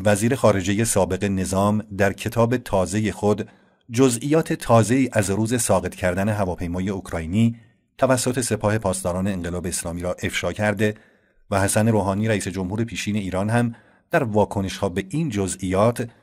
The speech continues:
از بی‌اطلاعی خود از حملهٔ سپاه به پایگاه آمریکایی و همچنین لغو کردن غیرمنتظرهٔ جلسهٔ درخواستی نظامیان توسط خود آنها گفته است.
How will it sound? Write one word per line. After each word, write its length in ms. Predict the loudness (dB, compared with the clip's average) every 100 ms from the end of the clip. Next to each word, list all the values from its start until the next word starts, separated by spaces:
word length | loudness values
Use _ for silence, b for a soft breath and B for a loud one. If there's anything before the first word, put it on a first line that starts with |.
| b b b 0
از 260 | 0 0
بی‌اطلاعی 600 | -2 -2 -2 -2 0 0
خود 220 | -2 -2 0
از 200 | -2 -2
حملهٔ 280 | -2 -2
سپاه 360 | -2 -2 0 0
به 80 | 0
پایگاه 400 | -2 -2 0 -2
آمریکایی 680 | -4 -6 -6 -4 2 2 0 B B
و 80 | 2
همچنین 560 | 2 4 2 4 2 -2 B B
لغو 280 | 4 4 2
کردن 420 | 2 2 2 0
غیرمنتظرهٔ 840 | 2 0 0 -2 -2 -2 -4 -2 0
جلسهٔ 500 | 2 0 0 -2 0
درخواستی 640 | 0 0 -4 -6 -2 0
نظامیان 640 | 0 -2 -2 0 0 0 -2 B B
توسط 460 | 0 0 -2 -4 -6
خود 240 | -4 -2
آنها 440 | 0 0 2 4
گفته 260 | 2 0 -6
است. 280 | -4 -4